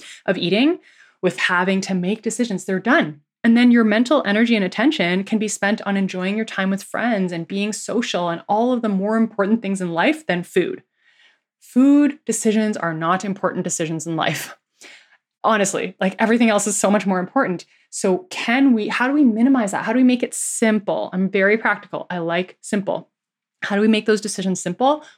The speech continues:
One of the skills is making those, those decisions ahead of time and then learning to not waffle on our decision-making based on how we feel in the moment.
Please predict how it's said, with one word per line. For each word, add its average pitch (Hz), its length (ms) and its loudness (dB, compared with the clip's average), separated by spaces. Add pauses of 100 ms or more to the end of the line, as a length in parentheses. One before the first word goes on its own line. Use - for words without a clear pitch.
(120)
One 190 280 2
of 294 140 4
the 220 100 2
skills 160 460 -4
is 190 120 -12
making 190 280 -4
those, 208 260 -2
those 180 300 -4
decisions 175 400 -8
ahead 165 180 -4
of 165 60 -6
time 254 340 0 (300)
and 180 100 0
then 175 320 -2
learning 196 400 2
to 220 120 -6
not 165 420 -4
waffle 160 460 -2
on 160 220 -2
our 160 220 -2
decision-making 175 800 -2 (280)
based 180 280 0
on 175 80 -2
how 160 180 0
we 165 120 0
feel 147 280 -4
in 147 60 -2
the 151 80 -2
moment. - 480 -8